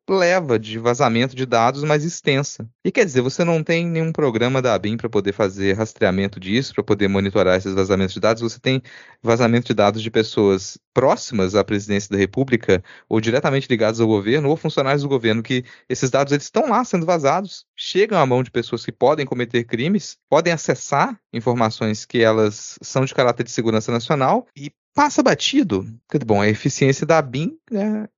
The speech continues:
a inteligência, ela não tá ali funcionando tão bem assim. E foi o caso. A gente teve a invasão do perfil da Janja essa semana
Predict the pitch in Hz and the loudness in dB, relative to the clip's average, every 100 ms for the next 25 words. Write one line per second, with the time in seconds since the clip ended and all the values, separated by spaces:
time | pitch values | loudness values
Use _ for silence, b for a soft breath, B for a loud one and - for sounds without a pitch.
0 | - 160 143 156 139 156 - 202 196 214 | -10 -8 -4 -2 0 0 0 0 2 0
1 | 196 196 - 170 - 190 160 165 190 208 | 0 -4 -2 -2 0 0 0 0 0 2
2 | 160 190 208 113 98 95 _ 151 - 294 | 2 0 -2 -2 -2 -4 _ -2 -2 0
3 | - 123 117 107 101 _ 104 104 104 104 | 4 4 4 0 -10 _ 0 2 0 -2
4 | - 113 107 107 104 101 _ _ 123 110 | -2 0 2 0 -2 -6 _ _ -2 0
5 | 107 107 107 101 95 135 175 135 107 107 | 0 2 0 0 -2 -4 -6 -10 -6 -6
6 | 101 107 104 98 95 101 - - 123 104 | -4 0 0 2 -2 -4 -2 0 2 2
7 | 135 196 | 0 -2